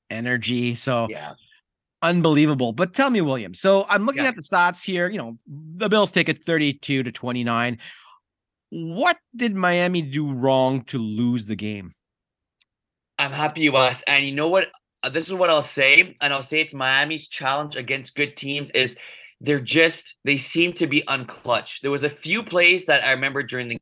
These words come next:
Speaker 2: game. One of them, it's third and seventeen. Josh Allen escapes the sack. He gets a first down, a twenty-plus yard gain to Gabe Davis. Miami has a chance to force Buffalo to go three and out, to punt the ball. They don't do it.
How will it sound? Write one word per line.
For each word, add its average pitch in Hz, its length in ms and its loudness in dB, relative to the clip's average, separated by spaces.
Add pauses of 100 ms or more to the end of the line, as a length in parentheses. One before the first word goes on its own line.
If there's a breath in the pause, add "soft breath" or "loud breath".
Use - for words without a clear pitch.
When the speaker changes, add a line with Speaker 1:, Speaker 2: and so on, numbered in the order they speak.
(140)
Speaker 2:
game. 101 220 -2
One 127 320 0
of 165 100 0
them, 196 300 0 (640 soft breath)
it's - 220 -4
third 190 260 0
and 196 80 -6
seventeen. 160 760 0 (200)
Josh 156 340 0
Allen 165 220 0
escapes 156 400 -4
the 151 60 -6
sack. 143 440 2 (140 loud breath)
He 135 160 -12
gets 135 180 -4
a 139 60 -6
first 156 340 -2
down, 147 180 6
a 131 60 -2
twenty-plus 147 560 -4
yard 127 220 -2
gain 131 220 -4
to 127 100 -10
Gabe 117 240 -2
Davis. 107 360 -4
Miami 131 280 -2
has 143 100 -2
a 131 80 -12
chance 143 400 0 (240 loud breath)
to 143 80 -12
force 143 220 -4
Buffalo 147 380 -2
to 143 120 -14
go 123 140 -6
three 151 260 2
and 151 100 4
out, 160 240 2 (280 loud breath)
to 147 100 -4
punt 151 240 -2
the 156 60 0
ball. 147 360 4
They 131 140 -2
don't 127 260 -6
do 107 180 -2
it. - 120 -8